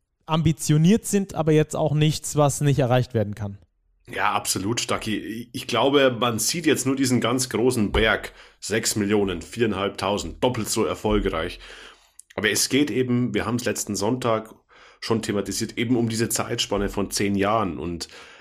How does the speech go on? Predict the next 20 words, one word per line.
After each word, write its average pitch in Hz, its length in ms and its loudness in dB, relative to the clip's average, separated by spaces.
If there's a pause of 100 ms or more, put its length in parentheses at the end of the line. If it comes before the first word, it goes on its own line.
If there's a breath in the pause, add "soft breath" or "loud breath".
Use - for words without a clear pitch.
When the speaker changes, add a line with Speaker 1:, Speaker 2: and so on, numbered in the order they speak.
(100)
Speaker 2:
wenn 113 180 0
wir 123 140 6
heute 160 340 4
zurückdenken, 120 640 0
wo 110 120 2
war 120 200 2
die 131 100 2
B 123 160 2
B 113 160 0
L 107 160 2
vor 165 460 2
zehn 95 380 0
Jahren? 82 440 0
Speaker 1:
Mhm. 131 440 -2
Speaker 2:
Da 104 100 0
gab's - 320 2
noch 127 120 2
kein 113 240 0
Magenta, 104 480 2
da 92 400 0